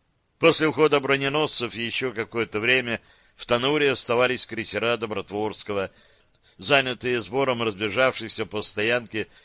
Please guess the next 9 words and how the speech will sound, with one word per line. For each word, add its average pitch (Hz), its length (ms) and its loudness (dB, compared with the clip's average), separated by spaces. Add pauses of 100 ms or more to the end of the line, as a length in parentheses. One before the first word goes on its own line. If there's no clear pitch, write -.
(140)
досмотровых 120 720 -2
групп 123 340 -6 (680)
и 175 180 2
готовившиеся 143 880 0 (120)
буксировать 151 720 2
три 151 200 0
оставшихся 127 880 0
трофейных 120 580 -4
парохода, 95 560 -4